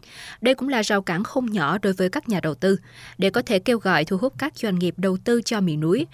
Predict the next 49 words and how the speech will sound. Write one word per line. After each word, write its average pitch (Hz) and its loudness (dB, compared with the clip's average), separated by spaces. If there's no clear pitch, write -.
trước 240 0
tiên, 190 6
huyện 185 4
Khánh 254 -4
Sơn 240 0
phải 202 0
tạo 165 2
ra 170 0
các 214 -8
quỹ 170 2
đất 247 -2
sạch - -2
có 190 0
chính - -4
sách - -2
hỗ 135 -4
trợ 170 -2
các - -6
nhà 190 0
đầu 143 -4
tư. 185 2
Cùng 208 2
với 233 4
đó, 226 0
huyện 175 4
sớm 226 0
triển 180 0
khai 247 -2
xây 226 -2
dựng 156 2
sản 175 -2
phẩm 180 -2
du 240 0
lịch 175 -2
đặc 160 -4
trưng 226 2
gắn 214 0
với 294 2
bảo 262 0
tồn 170 2
và 165 -2
phát - -6
huy 208 2
giá 190 -2
trị 135 0
văn 175 -2
hóa 160 -4
truyền 156 -2
thống. 180 -2